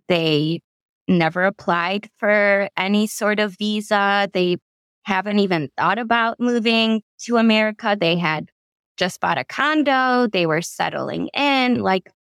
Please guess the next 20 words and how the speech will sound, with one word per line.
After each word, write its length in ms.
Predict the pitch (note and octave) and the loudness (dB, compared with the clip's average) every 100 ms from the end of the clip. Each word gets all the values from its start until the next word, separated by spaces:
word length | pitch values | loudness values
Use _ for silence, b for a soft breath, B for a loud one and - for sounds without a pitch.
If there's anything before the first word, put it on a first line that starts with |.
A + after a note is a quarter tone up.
| _ _ - | _ _ -6
everything 460 | C4+ G4 G4 G4 | -2 -2 -4 -2
was 240 | G#4 G#4 - | -2 -2 -2
fine. 640 | G#4 A#4 A3+ D3+ D3+ G3 - _ _ - | 0 0 -2 -2 -4 -6 -10 _ _ -20
So 280 | - C4 B3 | -4 0 2
then 640 | B3+ G3+ G3+ G#3 G#3+ G#3+ - | 2 0 0 -2 0 -2 -4
they 320 | G#3+ A#3 G3+ | -4 0 2
had 220 | G#3+ G3 - | 0 -2 -6
to 140 | G#3 | -10
go 720 | - G#3 F3 F3 F3 F3+ F3+ - _ | -4 0 2 0 -2 -4 -4 -6 _
back 360 | F#3+ F3 F3 - | -4 -2 -2 -6
to 100 | A3+ | -6
the 140 | A3 | -6
community 1000 | - A#3+ G#3 F3 E3 D#3+ F3 F#3+ B3 B3 - | -4 -2 0 0 -2 -2 -2 -2 -2 -2 -2
and 280 | F3+ F3+ - _ _ _ _ - | -2 -4 -10 _ _ _ _ -6
ask 400 | G3 G#3+ - - | -4 -4 -10 -6
people 380 | A3+ - G3 F#3 | -4 0 0 0
in 180 | F3+ | -2
their 140 | F#3 F3+ | 0 2
network, 480 | G3 D#4+ E3 D3+ - - | 2 0 -2 -2 -2 -2
like, 300 | D3 D3 | -2 -4